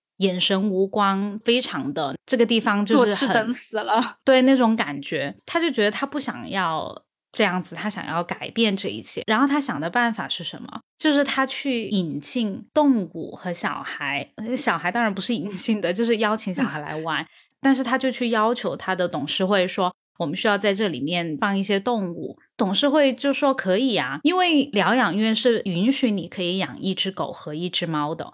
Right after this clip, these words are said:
Speaker 1: 就是整个地方你只能养一只狗和一只猫，这是他们的规定，当地的政策。”
Speaker 2: 又来了，还一百只鸟。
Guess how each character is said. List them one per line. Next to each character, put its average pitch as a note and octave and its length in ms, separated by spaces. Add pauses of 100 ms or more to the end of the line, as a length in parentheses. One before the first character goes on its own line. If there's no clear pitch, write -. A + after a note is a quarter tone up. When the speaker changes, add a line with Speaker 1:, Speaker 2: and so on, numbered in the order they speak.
Speaker 1:
就 A3 140
是 G#3+ 120
整 C#3+ 240
个 F#3+ 120
地 F#3+ 160
方 D#3 240
你 E3 80
只 D#3 160
能 D#3+ 100
养 F3 180
一 F3+ 80
只 F3 140
狗 D#3 100
和 D#3+ 120
一 F3 80
只 E3+ 100
猫， D#3+ 160
这 F3+ 140
是 F#3 180
他 - 160
们 F#3 140
的 E3+ 120
规 F3 320
定， F#3 220
当 F#3 260
地 G#3 140
的 F#3+ 100
政 F#3 320
策。” - 220
Speaker 2:
又 B3+ 120
来 G#3 200
了， A3+ 80
还 A3+ 140
一 A#3 120
百 G3+ 220
只 A#3+ 200
鸟。 G#3+ 360